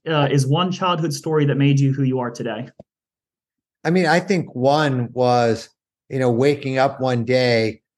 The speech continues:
Speaker 2: and wondering what I was gonna do with the rest of my life, uh, realizing that I was a teenager and that if I got into trouble, I was gonna be held accountable,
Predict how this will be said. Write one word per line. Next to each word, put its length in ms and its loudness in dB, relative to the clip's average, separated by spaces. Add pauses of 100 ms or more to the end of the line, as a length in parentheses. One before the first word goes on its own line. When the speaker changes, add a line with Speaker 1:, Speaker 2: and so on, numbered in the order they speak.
(160)
Speaker 2:
and 220 -4
wondering 480 0
what 160 2
I 80 2
was 140 0
gonna 180 -4
do 160 -2
with 120 0
the 60 -4
rest 300 0
of 60 -6
my 160 -2
life, 440 -2 (400)
uh, 160 -2
realizing 600 0
that 400 0
I 180 0
was 500 0 (300)
a 120 -2
teenager 1040 0 (200)
and 180 -2
that 60 0
if 80 -4
I 80 2
got 220 2
into 180 -2
trouble, 680 0 (280)
I 100 2
was 140 0
gonna 180 -2
be 140 0
held 320 0
accountable, 960 -2